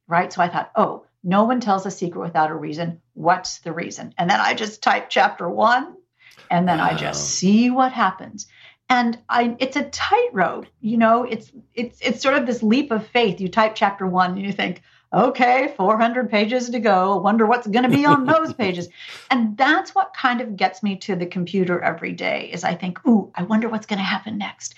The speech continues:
Speaker 1: And the only way I can find out is to write the rest of the story. And you're so wise because I think it does come from being a reporter.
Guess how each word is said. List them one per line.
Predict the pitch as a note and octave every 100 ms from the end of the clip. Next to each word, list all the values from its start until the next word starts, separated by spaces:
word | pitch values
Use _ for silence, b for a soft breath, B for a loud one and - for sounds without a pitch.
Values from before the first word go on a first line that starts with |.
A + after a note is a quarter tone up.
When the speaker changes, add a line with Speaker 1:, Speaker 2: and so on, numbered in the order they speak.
| B B -
Speaker 1:
And | F3+
the | -
only | A3 C4 C4+
way | A#3+
I | G#3
can | G3+ F#3+
find | F3+ F3 F3
out | D#3 D#3 -
is | -
to | -
write | E3+ E3+ F3+ - _
the | F#3
rest | E3+ - - - -
of | - -
the | E3+
story. | - - E3 F3+ - F3+ F3+ B B -
And | A#3+
you're | C#4
so | - F4
wise | E4 C4 B3 C4+ G#3+ G3
because | - A3+
I | A3+
think | A3+ B3+ A#3
it | - F#3+
does | - B3+ G4 A#4+
come | - - A3 G#3+ C#4 -
from | F#3
being | F3 E3
a | E3
reporter. | E3+ - F3+ - G3 C4